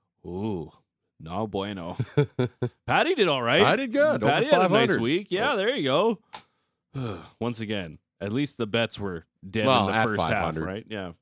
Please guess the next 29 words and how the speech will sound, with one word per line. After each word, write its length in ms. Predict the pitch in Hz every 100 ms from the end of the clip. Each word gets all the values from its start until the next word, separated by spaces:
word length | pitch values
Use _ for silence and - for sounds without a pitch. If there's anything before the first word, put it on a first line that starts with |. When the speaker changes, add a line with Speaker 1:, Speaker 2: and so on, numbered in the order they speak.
| -
Speaker 2:
Three 180 | 113
and 60 | 78
three. 140 | - 69 _
Speaker 1:
Well, 200 | - - _ _ 80 -
better 180 | 85 80
than 140 | 80
everybody 320 | 80 60 71 60
else. 240 | 53 - - 123
Speaker 2:
<laughs> 280 | 175 - 151
Speaker 1:
Uh, 320 | 139 131 135 127
morning 280 | 143 160 160
report 360 | 143 147 139
is 100 | 110
next. 300 | 123 120 -
We've 200 | 107 90 _ 120
done 260 | 123 117
it 120 | 117
together. 400 | - 101 101 92 90
We'll 120 | 98
see 180 | - 101
what 160 | 98
we 80 | 92
made. 300 | 90 85 80 _ _ _ _ _
Sports 300 | _ 120 110
at 60 | 107
nine 160 | 101
sixty 300 | 92 98 -
The 60 | 92
Fan. 240 | 85 82